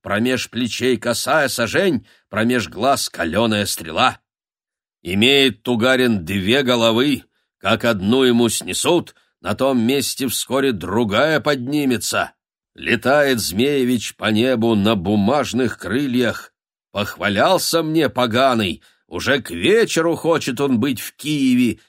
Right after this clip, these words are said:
пировать в палатах князя Владимира — его самого связать, затолкать в подвал,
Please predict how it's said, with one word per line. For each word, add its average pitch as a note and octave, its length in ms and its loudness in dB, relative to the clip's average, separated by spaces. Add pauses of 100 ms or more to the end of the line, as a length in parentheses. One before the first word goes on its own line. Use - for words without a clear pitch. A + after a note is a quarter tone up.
(120)
пировать A2 540 0
в - 100 -14
палатах G#2+ 560 0
князя G#2+ 460 -4
Владимира — G#2 800 -2 (240)
его F#2 320 -2
самого A2 460 -2
связать, A2+ 720 -2
затолкать G#2+ 760 -2
в - 60 -14
подвал, G#2+ 520 -2